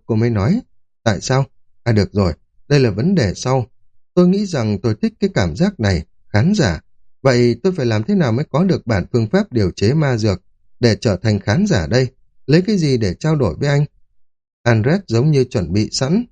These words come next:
trầm giọng đáp, "Máu của cá mập quỷ, ít nhất phải một trăm mi-li-lít." Audrey đầu tiên là hưng phấn gật đầu, sau đó lại lo nghĩ hỏi, "Nếu, nếu tôi lấy được rồi, ý tôi nói là nếu ấy nhá."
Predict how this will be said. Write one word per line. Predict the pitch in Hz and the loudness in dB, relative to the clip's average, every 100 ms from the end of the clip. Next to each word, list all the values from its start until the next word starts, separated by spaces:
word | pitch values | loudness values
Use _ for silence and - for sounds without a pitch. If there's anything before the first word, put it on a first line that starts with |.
| - | -2
trầm | 123 90 | 0 0
giọng | 78 92 104 | -2 -4 0
đáp, | 151 202 _ _ _ - | -2 -2 _ _ _ -4
"Máu | 98 107 196 | 0 2 0
của | - | -4
cá | - 113 | -4 0
mập | 185 - - | 0 0 -2
quỷ, | 107 78 _ _ - | 0 0 _ _ -4
ít | 202 - | -2 0
nhất | 214 220 | -2 -2
phải | 98 | -6
một | 85 80 - | -6 -6 -2
trăm | 127 117 | 0 2
mi-li-lít." | 113 110 117 208 - _ _ _ - _ _ _ - | 0 0 0 -2 -2 _ _ _ -20 _ _ _ 0
Audrey | 190 180 196 196 | 0 2 2 2
đầu | 160 120 | 0 -4
tiên | - 185 | 0 0
là | 165 | 0
hưng | 123 175 - | 0 -2 -2
phấn | 135 208 | -2 -2
gật | 107 - | -2 -4
đầu, | 104 101 78 | -2 0 -2
sau | - 120 | -4 -2
đó | 101 98 | 0 2
lại | 165 139 | 2 0
lo | 78 104 98 | 0 0 0
nghĩ | 139 | 0
hỏi, | 196 160 87 - _ _ - _ _ _ - | 0 0 -2 -6 _ _ -20 _ _ _ 0
"Nếu, | 113 131 160 175 _ _ | 2 2 0 -2 _ _
nếu | 123 151 | -2 0
tôi | 143 | 2
lấy | 120 165 | 2 2
được | 196 - | 0 -2
rồi, | 104 90 73 - - | -4 -4 -6 -16 -2
ý | 156 | 0
tôi | 180 139 | 0 -2
nói | 139 | -2
là | 147 | -2
nếu | 135 98 127 | 0 0 0
ấy | 185 | 0
nhá." | 190 | 0